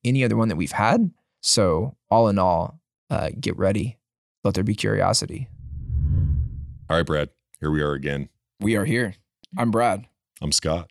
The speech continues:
Speaker 1: Welcome to Curiosity. <laughs>
Speaker 2: We're here with Anastasia today. Uh, she is r-, being really generous with her time 'cause we kinda had her here last minute,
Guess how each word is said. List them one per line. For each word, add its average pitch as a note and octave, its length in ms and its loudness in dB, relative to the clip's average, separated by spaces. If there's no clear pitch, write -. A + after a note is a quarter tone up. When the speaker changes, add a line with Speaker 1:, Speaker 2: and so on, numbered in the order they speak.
Speaker 1:
Welcome A2+ 280 0
to F#2+ 60 -2
Curiosity. G2 680 -2
<laughs> - 0 -
Speaker 2:
We're A#2 120 6
here A#2+ 140 6
with G#2+ 140 4
Anastasia G2 480 2
today. C#2+ 420 -4
Uh, C#2+ 520 0
she D2 640 2
is D2 460 2
r-, D#2 220 -4
being D2 180 0
really C#2+ 160 0
generous C#2+ 380 -2
with D2 100 -6
her C2+ 80 -8
time D2 260 -4
'cause C2+ 160 -6
we C2+ 80 -8
kinda C2 240 -6
had C2+ 240 -4
her C2 80 -6
here C2+ 180 -6
last C2 320 -4
minute, C2+ 300 -4